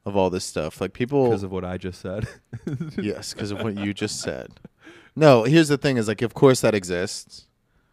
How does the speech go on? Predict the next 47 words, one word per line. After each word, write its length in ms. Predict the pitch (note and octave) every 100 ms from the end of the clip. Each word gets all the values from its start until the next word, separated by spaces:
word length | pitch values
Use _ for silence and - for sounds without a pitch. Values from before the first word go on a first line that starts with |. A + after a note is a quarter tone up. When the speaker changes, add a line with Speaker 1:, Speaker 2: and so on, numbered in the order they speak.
| _
Speaker 1:
Of 120 | A2 -
course 260 | B2+ B2+
that's 200 | A#2+ A2
the 120 | - G2+
thing. 320 | F2+ F2 G2+ _ _ -
But 120 | A#2
I 80 | A#2
do 200 | A2+ C3+
not 220 | B2 G#2+
think 180 | A#2 G#2+
it 60 |
would 160 | G2 F#2
take 240 | G#2+ F#2
for 140 | - G2
him 200 | G2+ F#2
to 60 | F2+
get 200 | F2 -
strangled. 480 | - F#2+ F#2+ - A#2+
One, 220 | F3+ C#3
you 80 | A#2
can't 240 | C3+ B2
make 160 | A#2 A2+
a 40 |
phone 220 | G#2+ G#2+ G#2
call 140 | A2
from 100 | A2+
jail 180 | G#2+ G#2+
without 240 | G#2 G2
being 160 | F#2 F#2+
recorded. 520 | F2 - G2 F#2+ G2+ _ _ _ _ _ _ _ _
And 120 | A2 G#2+
Speaker 2:
He, 60 |
Speaker 1:
I 40 | -
Speaker 2:
he 180 | D3+ B2+
did 200 | B2+ A#2
that 300 | G#2+ F2+ -
multiple 580 | G2 G#2+ A2+ A2+ - F2
times. 520 | G2 E2+ C#2 - - _ _
Speaker 1:
Yeah, 200 | C#3 A2
he, 300 | F#2 A#2 C3
yeah, 80 | D#3
but 140 | G#2+ G#2+
it's 140 | -
recorded. 420 | G#2+ - B2+ F#2 F2+
They're 140 | A#2
all 140 | A#2
recorded. 440 | G2+ - A#2+ F2+